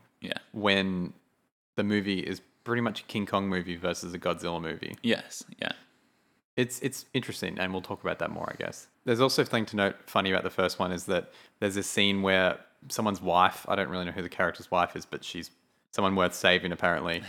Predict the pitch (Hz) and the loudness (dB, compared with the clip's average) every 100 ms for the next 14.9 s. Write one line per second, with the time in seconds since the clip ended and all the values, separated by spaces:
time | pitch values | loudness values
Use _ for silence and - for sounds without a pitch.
0 | - - - - 107 113 120 123 117 117 | -10 -6 -4 -2 4 8 8 8 6 8
1 | 113 101 107 98 95 - - - - 110 | 4 6 6 10 8 6 -4 -20 -4 -2
2 | 107 - 110 - 120 117 117 107 110 110 | 0 -2 -4 0 2 2 2 4 6 6
3 | 107 - - _ 120 - 107 110 117 - | 4 0 -20 _ -10 -8 -2 4 4 4
4 | 98 104 107 - 107 104 101 107 95 98 | 4 4 4 6 6 6 2 -2 -2 -2
5 | - 123 113 98 98 95 95 92 113 101 | -2 0 2 2 2 2 2 2 6 8
6 | 95 92 98 95 - - - 120 - 123 | 8 6 6 6 4 -10 -6 -4 2 2
7 | 123 - 143 123 - 107 104 104 98 196 | 2 0 2 4 8 10 10 8 4 2
8 | - - 110 - - 123 - 123 107 110 | -2 0 2 2 -2 -2 -2 -2 2 4
9 | 113 110 120 104 135 139 156 170 127 123 | 4 2 2 6 8 8 8 6 10 10
10 | 127 120 110 107 110 104 - 90 73 71 | 10 4 4 4 0 0 0 0 0 -2
11 | - 55 - - _ - 101 123 - - | -2 -4 -8 -18 _ 4 6 8 6 4
12 | 95 87 - _ _ _ _ - 147 107 | 0 -2 -6 _ _ _ _ 8 10 10
13 | 101 - - - - 131 156 - 135 113 | 8 4 0 -8 2 8 8 8 2 6
14 | 202 143 175 123 127 104 101 95 | 8 10 10 10 8 8 8 8